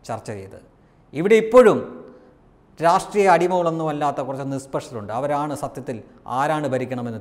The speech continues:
തീരുമാനിക്കുന്നത്. കുറേ നിഷ്കളങ്കരുണ്ട്. അവരെ പറ്റിക്കാൻ വേണ്ടിയിട്ടുള്ള ഒരു രീ-, തരത്തിലുള്ള മാധ്യമ തക്കിയ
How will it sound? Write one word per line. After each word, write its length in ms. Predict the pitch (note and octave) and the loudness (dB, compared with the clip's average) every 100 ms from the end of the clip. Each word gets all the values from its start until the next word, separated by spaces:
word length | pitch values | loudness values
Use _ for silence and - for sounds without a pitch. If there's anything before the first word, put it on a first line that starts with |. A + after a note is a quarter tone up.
| A2+ | -12
തീരുമാനിക്കുന്നത്. 560 | A2 A2 G2+ G2+ G#2 - | -14 -14 -16 -18 -20 -12
കുറേ 180 | D3 D3+ C#3 C3 | -6 -6 -6 -8
നിഷ്കളങ്കരുണ്ട്. 680 | C3 - D3+ A#2+ G2+ F#2+ F#2 _ _ _ _ D3+ | -10 -8 -6 -6 -10 -16 -20 _ _ _ _ 0
അവരെ 260 | E3+ G3+ G3 G3 | 2 4 2 0
പറ്റിക്കാൻ 460 | D#3 - D#3+ E3 C#3+ | -4 -4 -4 -4 -4
വേണ്ടിയിട്ടുള്ള 460 | C#3 C3 B2+ C3 A#2 A2+ - - _ _ E3 | -6 -8 -6 -8 -6 -10 -12 -20 _ _ 4
ഒരു 140 | A3+ B3+ | 4 6
രീ-, 160 | F3 F3 E3 | 2 0 0
തരത്തിലുള്ള 500 | D#3+ E3 D3+ C3+ A#2+ A2+ - - C#3 | 0 -2 -4 -4 -6 -8 -18 -18 -4
മാധ്യമ 440 | D#3+ E3+ F3 F3 D#3+ C3+ - - | 0 0 0 -2 -4 -8 -8 -8
തക്കിയ 440 | D3+ - F#3+ E3 | -8 -10 -4 -2